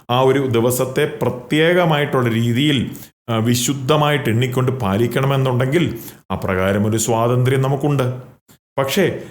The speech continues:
നമ്മൾ പുതിയ ഉടമ്പടിയിൽ, ക്രിസ്തുവിലൂടെയുള്ള പുതിയ ഉടമ്പടിയിൽ ആയിരിക്കുന്നതും കൊണ്ട് നമ്മുടെ മേൽ ഒരു നിർബന്ധവുമില്ല. യഹൂദർ എങ്ങനെയാണോ അവരുടെ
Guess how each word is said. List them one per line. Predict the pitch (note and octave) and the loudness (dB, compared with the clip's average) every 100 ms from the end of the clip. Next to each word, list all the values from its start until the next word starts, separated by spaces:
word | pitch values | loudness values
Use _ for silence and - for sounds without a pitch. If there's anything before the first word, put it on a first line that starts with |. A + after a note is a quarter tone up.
| - | -4
നമ്മൾ | A#2 A#2 E3 | -2 2 2
പുതിയ | F#3+ - B2 B2+ D#3+ | 0 0 -2 0 2
ഉടമ്പടിയിൽ, | A3 F3 D#3 F3 E3+ D#3+ A#2 E2+ | 4 4 4 2 2 2 0 -2
ക്രിസ്തുവിലൂടെയുള്ള | A2+ A#2 - - D#3+ E3+ F#3 F#3+ F3+ D#3+ | -2 -2 -2 0 2 4 4 4 2 0
പുതിയ | D#3+ B2 A#2+ D3+ F3+ | -2 -4 -2 0 0
ഉടമ്പടിയിൽ | F3 B2+ C3+ C3+ C3+ C3+ D3+ D#3 | 0 0 0 0 0 0 -2 -2
ആയിരിക്കുന്നതും | G#2+ G2 B2 C3+ D3+ - F3 F#3 F#3+ G3 | -2 0 2 2 0 0 0 2 2 2
കൊണ്ട് | D#3+ F#2+ A#2 D3 - - _ _ A2+ | 2 2 0 -2 -8 -20 _ _ -2
നമ്മുടെ | A2 C3+ F#3+ | 0 2 4
മേൽ | G3+ F3 B2 B2 A#2+ | 4 4 2 -2 0
ഒരു | B2 F3 | 2 2
നിർബന്ധവുമില്ല. | G3+ C3 A2+ A#2+ D#3+ F#3 G#3 A3 E3+ A#2 G2+ - - - - | 2 2 2 2 2 4 4 4 4 2 0 -4 -12 -14 -2
യഹൂദർ | G#2+ F#2 E2 C3 F#3+ A#3+ - D#3+ | 0 0 0 0 4 2 2 0
എങ്ങനെയാണോ | D#3 F#3 F#3 C#3+ B2 C3 D3 - | 2 2 2 2 0 0 0 -2
അവരുടെ | G2 G2+ C3 D#3 F3+ G#3+ A3 | -2 0 2 2 4 2 0